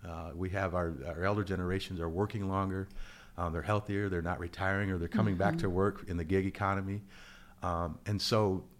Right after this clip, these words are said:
Speaker 1: I'm really seeing organizations looking at how do we create a workforce environment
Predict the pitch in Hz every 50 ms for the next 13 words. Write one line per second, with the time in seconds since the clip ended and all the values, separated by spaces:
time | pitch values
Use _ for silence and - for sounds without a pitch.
0 | - - - - - - - - - - - - - 104 110 107 110 139 147 135
1 | 117 - 135 117 107 104 107 104 104 95 95 87 95 104 110 113 - 98 87 82
2 | 92 104 104 - 98 92 90 - - 98 101 113 113 107 101 98 104 98 95 90
3 | 95 - - 101 95 95 95 - - - 85 85 90 - - - 92 85 - 95
4 | 85 82 80 85 87 90 87 85 80 78 - -